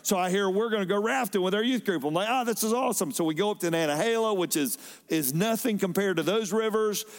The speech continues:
And we're getting in the boat. And I got a bunch of middle schoolers getting in the boat with me, which is alarming. All right. And so I'm getting in the boat with these middle schoolers and we're, we set out and I said, "Well, where's the guide?" And they went,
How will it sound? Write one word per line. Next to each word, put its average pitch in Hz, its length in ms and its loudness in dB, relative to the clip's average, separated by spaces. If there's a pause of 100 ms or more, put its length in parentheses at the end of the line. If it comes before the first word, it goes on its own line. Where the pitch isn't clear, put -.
(180)
And 165 260 2
we're 156 120 2
getting 220 220 0
in 185 100 2
the 165 80 0
boat. 220 360 0
And 175 80 -4
I 175 80 0
got 185 140 0
a 180 40 -4
bunch 175 220 -2
of 147 80 0
middle 208 260 0
schoolers 202 480 0
getting 202 180 -2
in 185 80 0
the 175 80 0
boat 220 280 0
with 220 180 0
me, 208 140 0
which 170 240 0
is 131 240 -2 (240)
alarming. 170 600 0 (220)
All 139 80 2
right. 180 200 0
And 180 100 0
so 196 200 2
I'm 165 100 -2
getting 214 260 0
in 214 100 2
the 190 60 0
boat 208 180 0
with 196 120 0
these 170 120 -2
middle 208 220 0
schoolers 208 480 0 (220)
and 170 200 2
we're, 147 260 0
we 151 120 0
set 220 240 2
out 208 400 0 (140)
and 156 300 0 (300)
I 156 100 0
said, 185 180 0
"Well, 165 180 2
where's 208 280 0
the 202 80 0
guide?" 180 340 0
And 143 80 -4
they 165 60 4
went, 160 200 0